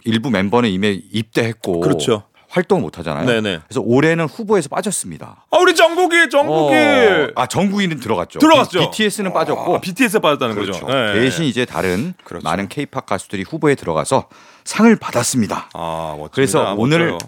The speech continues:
Speaker 1: 어떤 K-팝 가수들이 상을 받았는지 좀 수상자들을 좀 만나보는 시간을
Speaker 2: 아,
Speaker 1: 갖도록 하겠습니다.
Speaker 2: 네.
Speaker 1: 네.
Speaker 2: 좋습니다.
Speaker 1: 이 가수들이 상을 받은 부문이요. 올해 신설된 K-팝 부문이에요.
Speaker 2: K-팝 부문.
Speaker 1: 네, K-팝 부문이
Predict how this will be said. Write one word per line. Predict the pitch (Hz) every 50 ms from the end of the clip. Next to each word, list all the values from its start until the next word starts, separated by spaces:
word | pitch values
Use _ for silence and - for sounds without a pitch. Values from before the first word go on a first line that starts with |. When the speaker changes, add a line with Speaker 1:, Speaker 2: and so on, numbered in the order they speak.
| - -
Speaker 1:
어떤 | - 110 - _ _ - 226 214 214 214
K-팝 | - - 180 175 175 - 156 151 - -
가수들이 | 135 113 104 - - 131 127 123
상을 | - 175 180 170
받았는지 | - - - 90 90 90 80 73 - 82 73 - _ _ _ _ _ _ _ _
좀 | - 87 82 82 80
수상자들을 | - - - - 170 160 151 127 123 104 90 - - 76 71 78 104 147 165 - _ _ _ _
좀 | - - 80 78
만나보는 | 71 73 92 101 107 107 98 87 80 80 76 - _ _
시간을 | - 87 90 - 123 110 104
Speaker 2:
아, | 80
Speaker 1:
갖도록 | 78 78 80 78 76 80
하겠습니다. | 85 - - - 104 104 107
Speaker 2:
네. | 104 107 101 90 - _ -
Speaker 1:
네. | 90 78 - _ _
Speaker 2:
좋습니다. | - 104 - - 90 78 78 78 - _ _ _ _ _ _ -
Speaker 1:
이 | 123 123 113
가수들이 | - 107 107 - - - 123 135 120 -
상을 | - - - 190 196 185
받은 | - 95 98 107 104 104 101 98 87 - - _ _ -
부문이요. | - 120 139 147 143 123 90 87 110 107 - - _ _ _ _ _ _ _ _ -
올해 | 92 113 131 147 151
신설된 | 135 - - 170 143 160 156 139 151 143 131 -
K-팝 | - - - 277 277 - - 208 - -
부문이에요. | 107 90 87 78 73 67 62 64 64 64 71 -
Speaker 2:
K-팝 | 165 147 - 127 98
부문. | 90 82 78 76 73
Speaker 1:
네, | - - 139 131 127 -
K-팝 | - 156 156 156 - 151 - -
부문이 | 143 131 135 131 135 135 120